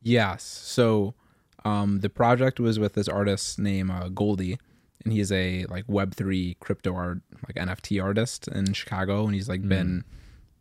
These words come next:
Speaker 1: been grow-, growing a lot the past, like, couple years. Um, and I met him at one of the, like, because I've done some art like that. Just in the, the three D artist world, I've noticed a lot of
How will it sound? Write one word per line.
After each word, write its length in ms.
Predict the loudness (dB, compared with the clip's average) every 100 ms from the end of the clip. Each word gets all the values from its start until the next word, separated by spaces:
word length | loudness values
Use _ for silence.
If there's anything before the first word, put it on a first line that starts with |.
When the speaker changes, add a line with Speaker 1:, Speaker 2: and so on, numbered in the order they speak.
| _ _ _ 0
Speaker 1:
been 320 | 2 4 2
grow-, 280 | 4 4 4 2
growing 360 | 4 6 6 2
a 40 |
lot 240 | 0 -2
the 80 | -4
past, 360 | -4 -4 -4 -4
like, 140 | -4
couple 220 | -4 -4 -4
years. 440 | -2 -4 -4 -10 _ _ _ _ _ _ _ _ _ -18 -4
Um, 340 | 0 2 2
and 120 | 2
I 80 | 2
met 220 | 4 4
him 180 | 4 2
at 120 | 2
one 140 | 0 0
of 140 | 0
the, 400 | -2 -2 -2 -4 -2
like, 180 | -4 -4 _ -6
because 200 | 0 2
I've 180 | 2 2
done 420 | 0 0 0 0
some 420 | 0 0 0 -2 0
art 180 | -2 0
like 200 | -4 -4
that. 200 | -6 -2
Just 140 | 0 2
in 120 | 2
the, 140 | 0
the 180 | 0 -4
three 260 | -2 0 2
D 120 | 0
artist 280 | -2 -4 0
world, 180 | 0
I've 120 | 2 0
noticed 260 | -2 -2
a 60 | -4
lot 240 | -6 -6
of 200 | -8 -8